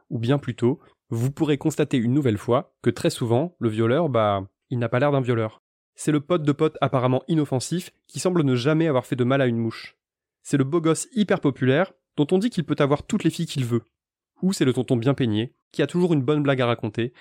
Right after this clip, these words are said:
durant les réunions de famille. Et après, vous voudriez que les femmes ne se méfient pas de tous les hommes ? Et vous allez même jusqu'à vous offusquer quand certaines annoncent qu'elles ont décidé d'arrêter totalement d'en fréquenter ?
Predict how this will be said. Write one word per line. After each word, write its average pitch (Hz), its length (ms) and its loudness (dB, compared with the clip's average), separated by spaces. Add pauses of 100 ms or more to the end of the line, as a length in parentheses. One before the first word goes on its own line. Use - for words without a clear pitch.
(200)
durant 113 220 -2
les 113 80 0
réunions 110 280 0
de - 40 -12
famille. 92 360 -4 (560)
Et 139 80 2
après, 151 360 0 (280)
vous 143 100 0
voudriez 143 320 2
que - 80 -14
les 135 100 2
femmes 180 200 0
ne 151 60 0
se - 100 -4
méfient 131 240 0
pas 165 100 2
de 123 100 2
tous - 220 -4
les 160 160 0
hommes ? 214 200 0 (520)
Et 143 80 -2
vous 143 140 0
allez 151 100 4
même 190 160 2
jusqu'à 165 220 0
vous 131 180 -2
offusquer 190 480 0 (180)
quand 156 120 0
certaines 160 360 0
annoncent 156 460 0 (140)
qu'elles 135 200 0
ont 143 40 4
décidé 147 280 0
d'arrêter 143 340 0
totalement 185 420 0
d'en 170 80 2
fréquenter ? 160 480 -2